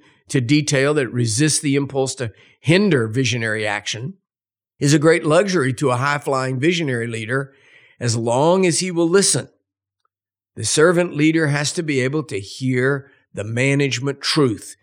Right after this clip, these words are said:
to be able to comprehend and accept institutional reality. He has to communicate that he wants to hear the truth.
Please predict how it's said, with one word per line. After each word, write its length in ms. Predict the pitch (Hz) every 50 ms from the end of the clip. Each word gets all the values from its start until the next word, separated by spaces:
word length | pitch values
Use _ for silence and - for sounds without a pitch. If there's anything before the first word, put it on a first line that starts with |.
| _ _ _ _ _ _ _ -
to 100 | - 107
be 180 | 110 120 120
able 220 | 131 147 147 139 123
to 60 | 120
comprehend 800 | - - 147 156 165 175 165 - 175 156 151 156 160 160 160 147
and 100 | 127 123
accept 500 | 123 117 - - - 147 143 143 - - -
institutional 760 | 143 131 - - 139 123 107 - 143 127 113 - 131 120 120
reality. 680 | 117 123 120 120 117 117 101 104 101 - - - _ _ _ _ _ _ _ _ _ _ _ _ _ _ _ _ _ _ _ _ _ _ _ _
He 140 | - 127 123
has 220 | 139 156 165 156
to 100 | - 180
communicate 800 | - 165 160 165 170 185 202 214 - - 156 123 117 104 - -
that 140 | 113 123 120
he 80 | 123 123
wants 360 | 127 135 156 165 175 170 -
to 100 | - 143
hear 180 | 120 123 120 113
the 80 | 104 104
truth. 420 | - - 117 - - - - -